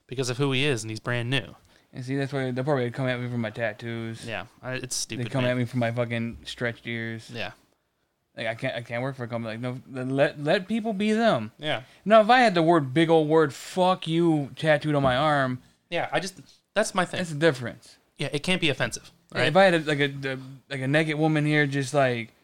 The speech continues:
Speaker 2: tied up to a pole and getting, like, molested by, like, a tentacle monster,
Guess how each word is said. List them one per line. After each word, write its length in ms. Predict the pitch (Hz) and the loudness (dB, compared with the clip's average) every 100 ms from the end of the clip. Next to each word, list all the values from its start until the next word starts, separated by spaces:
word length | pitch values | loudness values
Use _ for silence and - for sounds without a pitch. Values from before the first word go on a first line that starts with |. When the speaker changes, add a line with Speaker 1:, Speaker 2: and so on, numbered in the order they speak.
| _ - | _ -2
Speaker 2:
tied 240 | 160 165 | 4 4
up 120 | 156 | 4
to 100 | 139 | 2
a 60 | 143 | 0
pole 460 | 131 156 151 151 147 | 0 2 6 6 4
and 120 | 139 | 2
getting, 220 | 143 139 | 0 0
like, 320 | 139 131 127 - - _ _ | 0 0 -4 -10 -20 _ _
molested 540 | 135 143 147 139 151 | -4 0 0 0 -2
by, 140 | 143 139 | 2 2
like, 100 | 127 | 2
a 80 | |
tentacle 360 | 113 151 147 143 | -4 -2 0 0
monster, 540 | 131 120 117 - 120 | 0 -2 -4 -6 -6